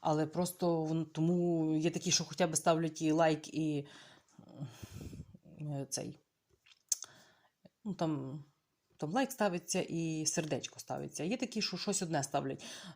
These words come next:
Ну, то теж нічого. А є такі, я замічала на каналах, що, м, не то ж тарологи, взагалі любі,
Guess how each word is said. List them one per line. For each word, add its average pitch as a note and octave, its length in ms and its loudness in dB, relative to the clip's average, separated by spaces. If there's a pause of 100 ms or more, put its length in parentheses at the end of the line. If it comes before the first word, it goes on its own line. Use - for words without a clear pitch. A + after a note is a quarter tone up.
Ну, G#3+ 260 0
то A#3+ 120 0
теж D#3 220 4
нічого. C#3+ 340 0
А D#3+ 60 2
є A3 120 2
такі, A#3 220 0
я A#3 120 6
замічала A3 440 4
на G#3 120 4
каналах, G#3+ 460 4
що, - 160 -2 (640)
м, E3 680 -4
не D#3+ 80 -4
то E4+ 120 0
ж - 100 -2
тарологи, D3 380 6
взагалі G#3+ 380 2
любі, D3+ 400 0